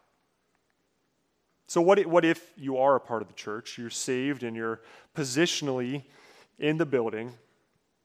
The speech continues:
The question that we have to ask ourselves is, is what part of my thinking or actions is not aligned? Not if there's a part, which part?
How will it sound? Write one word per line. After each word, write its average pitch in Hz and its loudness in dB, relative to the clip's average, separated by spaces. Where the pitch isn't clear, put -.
The 139 -10
question 175 4
that 156 0
we 139 -2
have 139 0
to 139 -6
ask 123 -4
ourselves 110 -8
is, 117 -10
is 131 -2
what 120 0
part 127 0
of 113 -4
my 110 -2
thinking 123 -6
or 120 -4
actions 107 -8
is 113 -10
not 110 -6
aligned? 110 -4
Not 170 4
if 202 6
there's 131 0
a 123 -8
part, 120 -8
which 131 -2
part? 104 -4